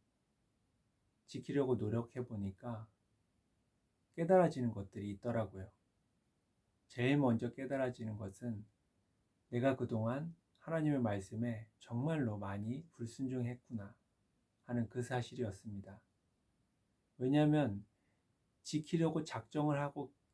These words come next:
이렇게 애를 쓰는 말씀들도 잘 안, 안 지켜지거든요. 그런데 다른 말씀들은 어떻겠어요? 또 두 번째는 정말 내가 그동안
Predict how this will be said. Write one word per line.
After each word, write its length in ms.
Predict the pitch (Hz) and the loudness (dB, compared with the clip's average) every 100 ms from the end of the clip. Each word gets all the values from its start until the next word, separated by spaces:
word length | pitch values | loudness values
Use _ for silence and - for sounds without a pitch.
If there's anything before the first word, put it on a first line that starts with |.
| _ _ | _ _
이렇게 340 | - 131 - 104 | -6 -6 -2 0
애를 260 | 123 147 143 | 2 2 2
쓰는 560 | - 156 143 120 107 - _ _ | 0 0 2 2 0 -10 _ _
말씀들도 720 | - 117 113 143 135 131 123 110 | -2 0 0 0 2 2 0 -6
잘 180 | - | -4
안, 320 | 101 98 113 - | -2 -2 -2 -4
안 160 | 104 110 | -4 -2
지켜지거든요. 920 | 127 127 123 117 113 98 98 113 160 _ _ _ _ _ | -2 -4 -4 -4 -6 -6 -8 -8 -10 _ _ _ _ _
그런데 400 | - 127 123 117 | 0 4 4 4
다른 320 | 110 113 127 | 0 0 4
말씀들은 560 | 131 127 117 123 120 110 | 4 2 0 -2 -2 -2
어떻겠어요? 1080 | 98 95 123 117 _ _ - 107 - 101 98 _ _ _ _ _ _ _ _ _ _ _ _ _ _ _ _ _ _ - | -4 -6 -8 -10 _ _ -14 -14 -12 -14 -14 _ _ _ _ _ _ _ _ _ _ _ _ _ _ _ _ _ _ 0
또 160 | 156 | 0
두 160 | - 123 | 2 2
번째는 600 | 143 139 131 117 135 110 - _ _ _ _ _ _ _ _ | 4 2 0 0 -2 -4 -10 _ _ _ _ _ _ _ _
정말 420 | - 123 160 156 | -2 2 4 6
내가 460 | 110 107 107 135 - _ _ - | 4 0 -4 -6 -12 _ _ -6
그동안 600 | 123 120 110 117 143 | -2 0 0 0 -4